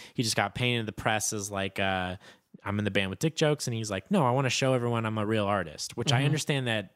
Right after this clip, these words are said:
Speaker 1: I understand that impulse.
Speaker 2: Mm-hmm.
Speaker 1: And I think that's why he did Boxcar Racer. I think that's really clear. But, um, I think it, it's really shows in this movie that he doesn't really care about fame.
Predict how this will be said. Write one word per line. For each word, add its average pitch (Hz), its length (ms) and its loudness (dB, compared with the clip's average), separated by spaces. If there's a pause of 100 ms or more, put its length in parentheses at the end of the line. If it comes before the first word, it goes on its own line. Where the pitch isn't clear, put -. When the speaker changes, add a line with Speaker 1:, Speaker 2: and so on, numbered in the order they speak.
(160)
Speaker 1:
I 123 140 0
understand 147 380 2
that 104 80 0
impulse. 87 560 -8
Speaker 2:
Mm-hmm. 143 280 6 (280)
Speaker 1:
And 117 180 0
I 120 60 2
think 143 160 -2
that's 120 140 -2
why 110 80 2
he 101 80 0
did 98 120 -2
Boxcar 101 360 0
Racer. 92 260 -2
I 104 60 2
think 113 180 -4
that's 98 220 -2
really 95 180 -4
clear. 101 400 -2
But, 98 300 0
um, 92 340 -4 (800)
I 139 60 2
think 277 240 0
it, 294 160 0
it's 190 280 -2
really 190 380 4
shows 190 440 4
in 135 60 -2
this 110 140 -2
movie 110 240 0
that 110 140 0
he 113 120 0
doesn't 120 480 0
really 120 160 -2
care - 260 -6
about 104 220 -2
fame. 82 420 -8